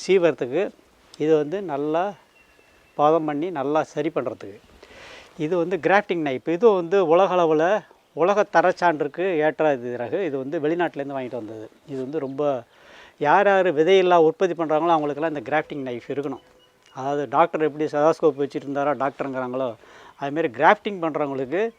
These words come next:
இந்த கத்தி அவசியம் இருக்கணும். இது இல்லைன்னாக்கா நீங்க, நீங்க உங்க வீட்ல இருக்கிற கத்தியை உபயோகப்படுத்தலாம். அதனால இதுக்கு தேடிட்டு அலைய வேண்டாம். இதேமாரி இருக்கு, பண்ணா நல்லதுங்கிறதுக்காக உங்களுக்கு நான் அதை காமிக்கிறேன். ரைட்டுங்களா? இது வந்து கிராஃப்டிங்,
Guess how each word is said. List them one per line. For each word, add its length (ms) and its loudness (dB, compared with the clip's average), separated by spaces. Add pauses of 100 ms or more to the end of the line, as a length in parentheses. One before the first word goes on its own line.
(300)
இந்த 100 -6 (100)
கத்தி 260 -4
அவசியம் 320 -6
இருக்கணும். 280 -12 (460)
இது 80 -4 (120)
இல்லைன்னாக்கா 480 2 (200)
நீங்க, 160 0 (120)
நீங்க 180 -2
உங்க 180 0
வீட்ல 220 0
இருக்கிற 320 0
கத்தியை 240 0
உபயோகப்படுத்தலாம். 500 2
அதனால 240 -2
இதுக்கு 240 -10
தேடிட்டு 340 0
அலைய 220 0
வேண்டாம். 260 -8 (600)
இதேமாரி 320 2 (120)
இருக்கு, 300 -2 (160)
பண்ணா 240 2 (160)
நல்லதுங்கிறதுக்காக 840 0
உங்களுக்கு 300 -8
நான் 100 -4
அதை 140 -6
காமிக்கிறேன். 380 -12 (140)
ரைட்டுங்களா? 380 0 (100)
இது 160 -2
வந்து 200 0 (840)
கிராஃப்டிங், 480 2